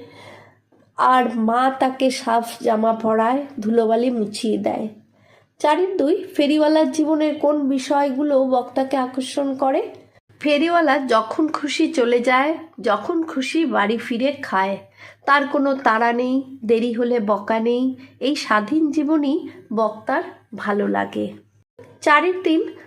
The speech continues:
বক্তার দৃষ্টি অনুযায়ী রাতের দৃশ্য বর্ণনা করো। উত্তর হবে, আধার গলিতে গ্যাস বাতির আলো মিটমিট করে জ্বলছে,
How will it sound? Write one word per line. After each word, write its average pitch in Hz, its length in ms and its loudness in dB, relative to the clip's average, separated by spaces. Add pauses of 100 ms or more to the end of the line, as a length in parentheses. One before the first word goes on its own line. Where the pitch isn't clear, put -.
(180)
বক্তার 269 640 0
দৃষ্টি 269 440 -2
অনুযায়ী 294 500 2
রাতের 226 520 0
দৃশ্য 254 360 -4
বর্ণনা 233 580 0
করো। 208 460 -2 (640)
উত্তর 302 360 0
হবে, 277 420 0 (220)
আধার 247 400 0
গলিতে 262 480 0
গ্যাস 233 400 0
বাতির 240 360 0
আলো 220 260 2
মিটমিট 233 600 -2
করে 254 180 2
জ্বলছে, 240 680 0